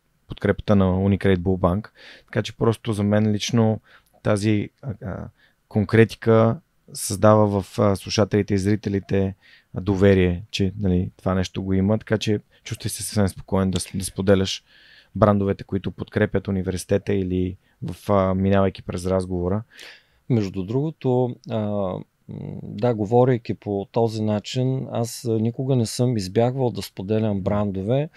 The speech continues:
Speaker 2: Идеята беше да не се отиде по посока на някакви фаворизации,
Speaker 1: Да.
Speaker 2: за това и персонификация, за това.
Speaker 1: Да, разбира се.
Speaker 2: Но, а, ние сме изключително благодарни, аз съм изключително благодарен на тези двайсет и пет компании, към
Speaker 1: М.
Speaker 2: които се обърнахме.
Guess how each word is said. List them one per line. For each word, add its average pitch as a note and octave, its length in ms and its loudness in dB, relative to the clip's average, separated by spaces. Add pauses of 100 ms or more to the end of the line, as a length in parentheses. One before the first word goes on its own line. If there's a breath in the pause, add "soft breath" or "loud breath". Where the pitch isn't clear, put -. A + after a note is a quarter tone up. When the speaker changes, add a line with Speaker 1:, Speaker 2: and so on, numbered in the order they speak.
(320 loud breath)
Speaker 2:
Идеята C3+ 420 -2
беше C3 320 -2
да B2 100 0
не A2+ 100 2
се C3+ 200 -2
отиде B2+ 380 -2
по G#2 200 -6
посока A#2+ 520 -2
на G#2 140 2
някакви A2+ 320 -2
фаворизации, G2 960 0
Speaker 1:
Да. A2+ 120 6
Speaker 2:
за A2+ 220 -2
това G#2+ 500 0
и G2+ 180 -6
персонификация, G2 1120 -8
за F#2 180 -8
това. A2 380 -6 (120)
Speaker 1:
Да, G#2 200 0
разбира G2+ 280 -6
се. - 160 -18
Speaker 2:
Но, G#2+ 640 2
а, G2 460 -4
ние A2+ 260 -2
сме D3 200 -6
изключително C3+ 640 -6
благодарни, G#2 800 -2
аз A#2 120 -2
съм B2 160 -4
изключително B2+ 600 -6
благодарен G#2 560 -2
на A2 100 -2
тези A#2+ 320 -4
двайсет A2+ 360 -2
и G#2+ 40 -6
пет - 280 -4
компании, A2 520 -2
към A2+ 160 2
Speaker 1:
М. G2+ 40 -2
Speaker 2:
които B2 300 -6
се - 160 -6
обърнахме. A#2+ 800 0